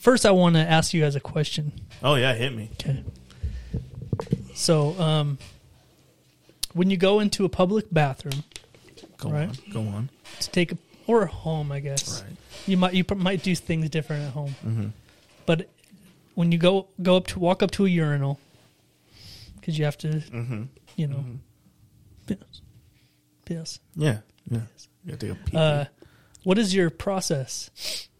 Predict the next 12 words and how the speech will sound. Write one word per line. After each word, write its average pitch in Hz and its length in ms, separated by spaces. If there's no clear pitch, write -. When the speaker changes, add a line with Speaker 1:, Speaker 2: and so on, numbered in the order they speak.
Speaker 2:
For 120 100
pissing? 214 500
Speaker 1:
Yeah. 156 360
So, 180 440
um, 180 140
what 185 140
I'm 180 120
asking 180 380
is, 156 300
do 185 100
you 185 60
go 165 360